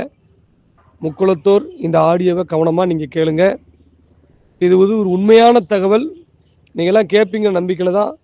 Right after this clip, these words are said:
நான் ஆடியோ பதிவு பண்ணியிருக்கிறேன். நாம் தமிழர் கட்சியின் ஒருங்கிணைப்பாளர் சீமான் நம் சமூகத்தின் வரலாறுகளையும் அடையாளத்தையும் அழிப்பதற்காக மிகப்பெரிய ஒரு, ஒரு சதித்திட்டம் தீட்டிருக்காருங்கிற தகவல் வந்து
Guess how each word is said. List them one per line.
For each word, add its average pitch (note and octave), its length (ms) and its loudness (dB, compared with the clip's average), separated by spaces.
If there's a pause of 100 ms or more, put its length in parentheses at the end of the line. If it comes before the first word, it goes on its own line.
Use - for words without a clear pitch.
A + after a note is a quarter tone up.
(120)
நான் D3+ 160 -6
ஆடியோ E3+ 300 -2
பதிவு D#3+ 180 -6
பண்ணியிருக்கிறேன். E3 440 -6 (580)
நாம் A3 300 2
தமிழர் A3 380 -2
கட்சியின் G#3 380 -6 (220)
ஒருங்கிணைப்பாளர் F#3+ 720 -4
சீமான் G#3+ 400 -2 (1080)
நம் F#3 260 0
சமூகத்தின் A#3 520 0
வரலாறுகளையும் G3+ 580 2
அடையாளத்தையும் G3+ 540 0
அழிப்பதற்காக F3 760 -2 (1300)
மிகப்பெரிய C4+ 540 4 (1120)
ஒரு, F#3 180 2 (1300)
ஒரு F3 200 2
சதித்திட்டம் G#3 520 2
தீட்டிருக்காருங்கிற F#3 640 0
தகவல் F3+ 480 0
வந்து F3 180 0